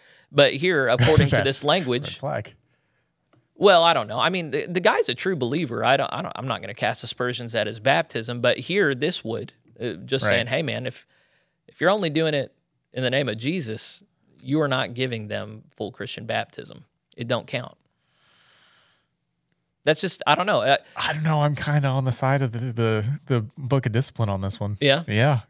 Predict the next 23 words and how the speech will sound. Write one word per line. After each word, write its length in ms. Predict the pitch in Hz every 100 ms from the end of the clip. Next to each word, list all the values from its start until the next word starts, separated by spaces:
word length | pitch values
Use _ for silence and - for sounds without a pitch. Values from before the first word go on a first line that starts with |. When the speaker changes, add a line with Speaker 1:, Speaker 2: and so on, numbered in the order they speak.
| _
Speaker 1:
'Cause 140 | - 110
Speaker 2:
I 40 | 117
Speaker 1:
Jesus 320 | 190 175 147
is 100 | 143
quite 200 | 156 139
explicit 440 | - - 135 143
at 80 | 120
the 60 | 127
end 120 | 123
of 80 | 117
Matthew. 340 | 139 - 127 113
Speaker 2:
Yeah. 420 | 113 127 135 113 _ _ _ 262
I, 60 | - - - - - _ - - 359
it, 180 | - -
I 60 | 151
mean, 120 | 139 120
it's 120 | 120
an 60 |
important 380 | 110 - 113 101
thing. 200 | 120 117
Do 120 | 104
it 40 | 107
right. 300 | 104 120